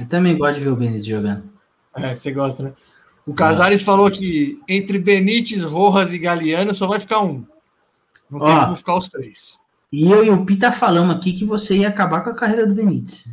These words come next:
Speaker 1: A gente falou.
Speaker 2: Acabei mesmo. Acabei mesmo.
Speaker 1: Acabar com a
Speaker 2: Acabei.
Speaker 1: carreira do Benítez.
Speaker 2: E essa foi
Speaker 1: É.
Speaker 2: cedo, esse que é o problema.
Speaker 1: É a história se repetindo, né, Rato? Você não aprende.
Speaker 2: Mas você vê, eu go-, eu, é, eu não, não, deixa,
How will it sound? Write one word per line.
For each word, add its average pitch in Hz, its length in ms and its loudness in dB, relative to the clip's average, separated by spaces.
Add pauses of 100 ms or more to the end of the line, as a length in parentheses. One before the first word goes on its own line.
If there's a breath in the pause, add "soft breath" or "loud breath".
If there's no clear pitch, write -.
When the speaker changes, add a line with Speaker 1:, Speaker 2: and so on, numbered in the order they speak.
(120)
Speaker 1:
A 117 80 -12
gente 127 240 -8
falou. 202 280 -2
Speaker 2:
Acabei 143 120 -6
mesmo. 147 280 -10 (400)
Acabei 120 300 -12
mesmo. 139 200 -8 (680)
Speaker 1:
Acabar 131 240 -10
com 123 60 -4
a 156 80 2
Speaker 2:
Acabei. 185 140 -4
Speaker 1:
carreira 214 340 2
do 196 60 2
Benítez. 165 600 -4 (320)
Speaker 2:
E 135 80 -10
essa 143 220 -4
foi 185 160 -8
Speaker 1:
É. - 40 -6
Speaker 2:
cedo, 160 400 -2
esse 160 180 -6
que 226 60 -2
é 214 40 0
o - 40 0
problema. 139 460 -6 (280)
Speaker 1:
É 143 80 -8
a 151 60 -2
história 196 380 -2
se 202 140 -4
repetindo, 180 680 -6
né, 123 200 -4 (200)
Rato? 101 300 -14
Você - 160 -12
não 151 120 -2
aprende. 131 500 -6 (1080)
Speaker 2:
Mas 240 140 -4
você 233 120 2
vê, 202 220 4
eu 196 80 4
go-, 190 240 2
eu, 190 200 -2
é, 160 260 0
eu 156 140 -10
não, 170 100 -8
não, 147 220 -10
deixa, - 340 -8